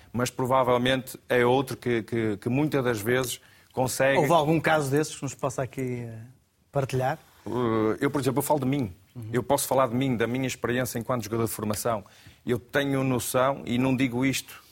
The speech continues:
Speaker 1: sinceramente, com falsa humildade, eu tenho noção que havia jogadores, eu fiz um trajeto muito positivo a nível de formação, tive sempre nos escalões da, da,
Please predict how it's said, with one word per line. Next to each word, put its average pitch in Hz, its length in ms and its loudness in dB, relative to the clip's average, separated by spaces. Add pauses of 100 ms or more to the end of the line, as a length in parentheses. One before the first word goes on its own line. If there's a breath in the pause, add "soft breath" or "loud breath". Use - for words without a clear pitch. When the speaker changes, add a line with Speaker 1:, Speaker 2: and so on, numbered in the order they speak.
(120)
Speaker 1:
sinceramente, 123 840 -2 (220)
com 117 160 -4
falsa 120 340 0
humildade, 107 520 2 (500 soft breath)
eu 120 80 -2
tenho 151 220 0
noção 147 280 2
que 143 120 0
havia 135 200 0
jogadores, 117 520 0
eu 131 80 0
fiz 127 180 -4
um 131 80 0
trajeto 123 680 -2 (300)
muito 127 400 0
positivo 113 480 -2
a - 20 2
nível 107 240 0
de - 80 -6
formação, 135 600 -2 (360 loud breath)
tive 120 200 -4
sempre 120 340 -2
nos 113 180 0
escalões 113 480 -2
da, 98 220 -2
da, 92 180 -6